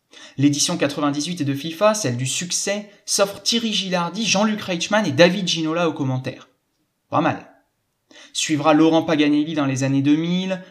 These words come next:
Franck Sauzet et le duo actuel Hervé Matou, Pierre Ménès. Les vedettes du C F C nous offrent quelques pépites que vous avez pu savourer en introduction.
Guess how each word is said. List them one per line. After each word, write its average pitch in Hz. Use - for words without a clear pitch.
Franck 180
Sauzet 175
et 233
le 226
duo 180
actuel 160
Hervé 165
Matou, 143
Pierre 175
Ménès. -
Les 185
vedettes 226
du 175
C 190
F -
C 226
nous 185
offrent 208
quelques -
pépites 190
que 180
vous 160
avez 143
pu 135
savourer 143
en 139
introduction. 123